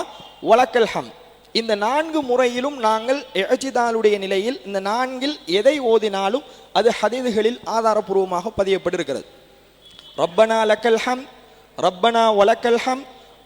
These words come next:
"அல்லாஹும்ம ரப்பனா லக்கல் ஹம்த்", "அல்லாஹும்ம ரப்பனா வலக்கல் ஹம்த்". எனவே கண்ணியத்துக்குரிய சகோதரர்களே, இந்த துஆவை ஓதுமாறு ரசூலுல்லாஹி ஸல்லல்லாஹு அலைஹி வஸல்லம் அவர்கள் எங்களுக்கு வழிகாட்டுறாங்க. இரண்டாவது துஆ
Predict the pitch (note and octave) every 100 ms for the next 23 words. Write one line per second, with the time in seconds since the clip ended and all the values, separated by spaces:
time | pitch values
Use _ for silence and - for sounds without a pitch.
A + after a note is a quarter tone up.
0 | F#3 A#3 C4 C4 B3 B3+ B3+ A#3+ A3 F#3+
1 | A#3+ A#3 A3+ G#3+ - A#3+ A3+ B3+ C#4 -
2 | - - E3 G#3 B3+ C#4 C#4 B3+ B3+ A#3
3 | A3+ F#3+ A3+ A#3 C4 A3 G#3 - F3 -
4 | A2 - - - _ _ _ _ _ _
5 | _ A#3 A#3 G#3 B3+ A#3+ A3 G3+ G3+ F#3+
6 | F#3+ F3+ F3+ A3+ - G#3+ B3 G3+ G3+ G#3
7 | G#3+ G3 G3 G3 F#3 F#3+ G#3 F3+ G#3 G3+
8 | G3 F3 F3 F#3+ F3 E3+ F3 E3 F3+ F#3+
9 | E3+ F3 F#3 E3 E3 C3 A2 D#2+ - _
10 | _ _ _ _ _ _ _ F#3+ C4+ B3+
11 | A3+ F#3+ F3 E3+